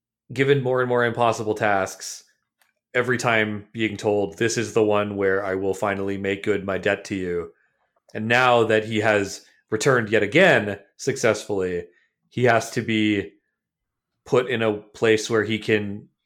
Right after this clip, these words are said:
approach with a, uh,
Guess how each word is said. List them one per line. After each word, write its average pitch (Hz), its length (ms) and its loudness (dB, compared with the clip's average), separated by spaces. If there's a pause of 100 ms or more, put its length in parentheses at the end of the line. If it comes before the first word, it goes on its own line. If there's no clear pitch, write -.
approach - 640 0 (420)
with 113 460 0 (100)
a, 98 400 2
uh, 90 420 -2